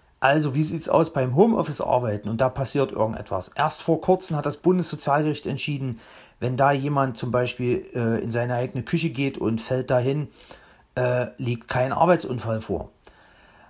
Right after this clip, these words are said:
Also, der Gang auf die Toilette ist auch kein Arbeitsunfall, wenn hier was passiert.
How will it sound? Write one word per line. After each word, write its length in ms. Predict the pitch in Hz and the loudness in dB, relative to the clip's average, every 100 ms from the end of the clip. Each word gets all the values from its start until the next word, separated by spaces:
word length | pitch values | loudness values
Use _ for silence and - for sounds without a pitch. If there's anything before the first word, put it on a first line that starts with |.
| _ _ | _ _
Also, 440 | 135 165 160 123 | 4 4 4 0
der 220 | 104 127 | 2 2
Gang 260 | 139 165 190 | 4 4 4
auf 180 | 160 156 | 4 2
die 120 | 160 | -2
Toilette 400 | - 143 156 151 | 0 2 2 0
ist 380 | 101 - - - | -4 -4 -6 -2
auch 240 | 175 190 | 0 0
kein 220 | - 165 | 0 0
Arbeitsunfall, 720 | 156 151 147 - 135 - 123 117 | 2 2 0 -2 -6 -2 -2 -2
wenn 140 | 117 | -2
hier 180 | 113 143 | 0 0
was 140 | 135 | 0
passiert. 500 | - 120 - 104 - | -2 -6 -4 -4 -6